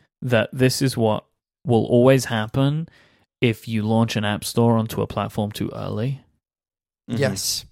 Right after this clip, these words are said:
Speaker 3: yes.
Speaker 2: Look at the Apple T V, right? It's the same thing.
Speaker 1: Yep, it's the exact same thing, 'cause all people know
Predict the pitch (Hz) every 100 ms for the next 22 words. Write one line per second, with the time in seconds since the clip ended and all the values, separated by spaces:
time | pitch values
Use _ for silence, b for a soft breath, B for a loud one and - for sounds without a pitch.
0 | - 139 117 - - - - - 139 139
1 | 131 - 151 185 117 110 127 - 123 -
2 | - 135 123 156 - 139 160 _ - 120
3 | 135 147 123 160 156 165 113 127 - 165
4 | 180 190 175 156 147 151 117 104 123